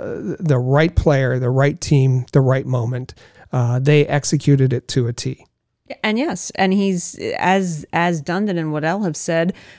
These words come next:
Speaker 2: they had two Finns on the roster, uh, felt the, felt the third Finn would fit in very well. Um,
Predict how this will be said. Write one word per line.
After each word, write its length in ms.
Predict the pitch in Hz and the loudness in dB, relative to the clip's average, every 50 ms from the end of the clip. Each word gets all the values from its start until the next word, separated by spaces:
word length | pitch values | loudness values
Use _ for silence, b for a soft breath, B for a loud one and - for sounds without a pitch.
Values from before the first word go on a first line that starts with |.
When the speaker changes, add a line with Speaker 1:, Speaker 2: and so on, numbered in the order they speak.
| B B | B B
Speaker 2:
they 180 | 185 185 185 190 | 0 2 2 2
had 400 | 202 196 202 208 208 208 180 170 | 2 2 2 2 2 2 0 -2
two 200 | - - 202 190 | -2 0 0 0
Finns 420 | 185 - - 190 185 185 185 170 | 0 0 -2 -2 0 0 0 0
on 120 | 175 170 165 | 0 -2 -2
the 100 | 160 156 | -2 -2
roster, 600 | 160 165 170 185 190 - - 202 202 214 226 b b b b b b b _ - | -2 -2 -2 -2 -4 -4 -2 -2 -2 -2 -2 b b b b b b b _ -8
uh, 160 | 127 123 123 | -6 -6 -8
felt 340 | - - 185 185 185 - 175 | -4 -2 0 0 0 0 -2
the, 140 | 170 - - - - 147 | -4 -4 -4 -6 -8 -8
felt 300 | - - 180 180 170 - | -4 -2 0 0 0 -2
the 80 | - 180 | -4 -6
third 340 | - - 185 185 185 175 | -2 -2 0 0 0 -2
Finn 260 | - - 185 175 175 165 | -2 -2 -2 0 0 0
would 160 | 160 165 160 | -2 -2 -4
fit 220 | - - 180 175 170 | -6 -4 -4 -2 0
in 160 | 170 170 170 | 0 -2 0
very 240 | 160 165 165 165 165 | 0 0 0 0 0
well. 340 | 151 156 151 156 160 180 202 b b b b b b b - | 0 -2 -2 -2 -2 -4 -4 b b b b b b b -8
Um, 460 | 165 160 156 151 151 151 151 143 147 | -6 -4 -2 -2 -2 -2 -4 -4 -6